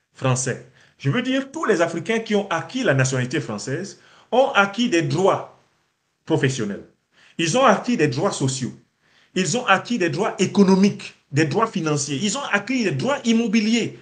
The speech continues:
des droits fonciers qui sont enracinés sur la citoyenneté. C'est-à-dire que, par exemple, moi, je possède deux appartements en, en France. Ces appartements, je les finance avec des crédits que je paye avec mes salaires.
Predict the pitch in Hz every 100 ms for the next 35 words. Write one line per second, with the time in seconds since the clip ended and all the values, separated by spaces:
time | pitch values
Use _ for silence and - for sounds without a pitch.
0 | - 165 202 220 277 - 262 214 - 220
1 | 156 - _ _ - 247 269 202 165 143
2 | 170 190 175 127 - 113 104 101 - _
3 | _ _ _ _ _ _ _ _ _ _
4 | _ - 127 165 - 127 98 95 151 196
5 | - _ _ _ 117 131 - - _ _
6 | _ 123 123 143 135 147 139 135 120 -
7 | - - 104 107 101 - 110 113 98 _
8 | _ _ _ _ _ _ _ - 110 98
9 | 98 120 110 - 147 - - - _ _
10 | _ _ _ - 208 175 135 131 123 131
11 | 131 127 - - _ _ _ 110 113 131
12 | 135 135 123 113 98 - - 110 120 127
13 | 107 104 113 113 127 113 110 - 117 95
14 | - 101 107 95 95 135 156 262